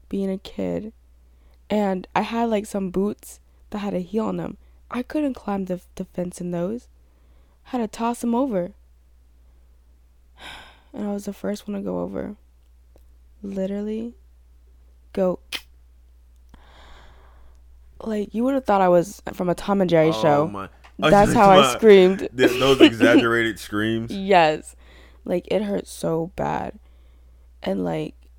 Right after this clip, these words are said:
Speaker 1: I start crying. My friend, she, she hops over so fast 'cause, you know, she knows how to climb a fence.
Speaker 2: Yeah.
Speaker 1: And she's like, "What happened? What happened? What happened?" I was like, <gasps> "My feet!" And then what doesn't make any better is that I fell.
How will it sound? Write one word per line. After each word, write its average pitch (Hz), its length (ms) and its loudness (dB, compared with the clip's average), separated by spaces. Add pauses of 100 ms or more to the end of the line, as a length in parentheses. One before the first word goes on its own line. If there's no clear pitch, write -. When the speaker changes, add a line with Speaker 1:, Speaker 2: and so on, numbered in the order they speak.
(440)
Speaker 1:
I 208 120 -2
start 180 320 -8
crying. 175 480 -8 (340)
My 185 220 -6
friend, 175 400 -6
she, - 260 -10 (220)
she 214 180 -6
hops 185 320 -4
over 185 160 -2
so 190 160 -2
fast 190 240 -6
'cause, 185 100 -14
you 185 80 -6
know, 165 60 -6
she 185 160 -8
knows 202 100 -6
how 196 60 -8
to 165 60 -10
climb 165 160 -10
a 160 80 -8
fence. 180 280 -10 (180)
Speaker 2:
Yeah. 78 320 -16 (100)
Speaker 1:
And 180 400 -6 (320)
she's 233 160 -12
like, 214 80 -6
"What 240 100 -2
happened? 311 180 -4
What 311 60 -4
happened? 302 200 -6
What 302 120 -8
happened?" - 0 -
I 294 40 -6
was 294 100 -6
like, 262 160 -4 (200)
<gasps> - 200 -18
"My 370 260 0 (160)
feet!" 453 720 -8 (240)
And 233 140 -2
then 226 200 -2 (320)
what 220 180 -4
doesn't 233 240 -2
make 220 160 -6
any 202 100 -6
better 220 200 -4
is 220 80 -6
that 190 100 -8
I 175 60 -10
fell. 220 520 -2